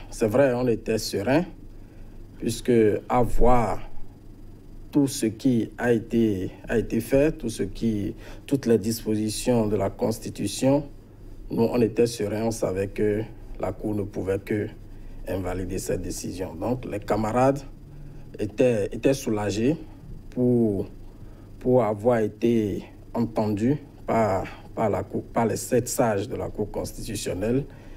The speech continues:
Ils étaient très, très, très, très heureux parce que, au-delà de ce que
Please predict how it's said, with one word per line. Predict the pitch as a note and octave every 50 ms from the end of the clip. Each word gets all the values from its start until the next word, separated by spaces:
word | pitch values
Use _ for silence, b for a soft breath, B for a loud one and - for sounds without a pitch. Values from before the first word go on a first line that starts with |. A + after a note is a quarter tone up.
| B B B B B -
Ils | - A#2 G#2+
étaient | G#2+ G#2+ G2 - - A#2+ A#2 A#2 A#2+ A#2+ A#2+ B2+ B2+ - - B B B B B B B B B B - - - -
très, | - - D#3 D3 B2 G#2+ - - -
très, | - D3+ C#3+ C3+
très, | - - C#3+ C3+ B2+ A#2 A2+ G#2 F#2 - - -
très | - B2 B2 A2+ A2 G2 F#2 - F#2+ G2 F#2 F2+
heureux | G2+ G#2+ G2+ C3 D#3+ G3+ - B B B B B B B B B - - - - -
parce | A#2 A2 A2+ - -
que, | - C3 A#2+ A#2+ A2 G2 F#2 - - - - - B B B B B B B B - - - - - -
au-delà | - E3+ E3 C#3 A2 A#2+ C3 C3+ C#3+ D#3 D#3+ C#3 A2+
de | G#2 A2 A2+
ce | G#2 - - A#2
que | A2 - - B2+ A#2 G#2 -